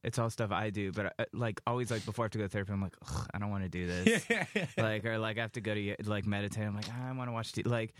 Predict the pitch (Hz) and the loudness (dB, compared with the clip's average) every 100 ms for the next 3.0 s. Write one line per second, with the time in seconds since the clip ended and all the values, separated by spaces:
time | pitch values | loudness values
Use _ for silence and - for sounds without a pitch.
0 | - 160 220 - 180 151 143 143 131 143 | 4 6 6 4 4 2 2 0 2 2
1 | 135 135 131 156 185 185 190 175 - 135 | 2 2 2 0 0 0 0 0 0 2
2 | 131 - 123 117 - 110 107 107 101 92 | 2 0 2 2 0 0 0 0 -2 -4